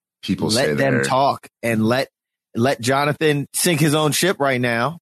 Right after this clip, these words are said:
Speaker 2: um, and let Drea and Marianne respond naturally and let the other contestants respond naturally. And I also think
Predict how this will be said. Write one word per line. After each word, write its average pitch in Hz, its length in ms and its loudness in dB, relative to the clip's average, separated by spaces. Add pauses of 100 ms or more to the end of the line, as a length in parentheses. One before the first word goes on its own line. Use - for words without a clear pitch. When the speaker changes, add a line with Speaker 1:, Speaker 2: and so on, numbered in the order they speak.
(360)
Speaker 2:
um, 123 460 2 (160)
and 135 160 0
let 139 200 2 (100)
Drea 143 560 0
and 127 520 -2 (480)
Marianne 139 580 0
respond 139 460 0
naturally 135 640 0
and 123 140 -2
let 131 200 0
the 131 120 0
other 131 180 2
contestants 123 560 -2
respond 120 360 -2
naturally. 101 400 -2 (420)
And 127 100 -2
I 135 60 0
also 147 300 0
think 139 280 -4